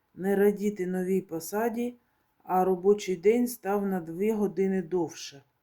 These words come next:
Не всі витримують, в цьому нема потреби.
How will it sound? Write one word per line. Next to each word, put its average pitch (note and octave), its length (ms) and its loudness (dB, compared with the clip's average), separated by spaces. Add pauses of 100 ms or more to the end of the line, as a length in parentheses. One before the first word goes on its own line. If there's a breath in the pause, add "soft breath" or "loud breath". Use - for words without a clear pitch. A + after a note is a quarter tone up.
(1300)
Не F#3+ 140 -2
всі G#3+ 380 -2
витримують, F#3+ 840 0 (800)
в - 60 -20
цьому G#3+ 240 0
нема F#3+ 280 0
потреби. F3 640 -6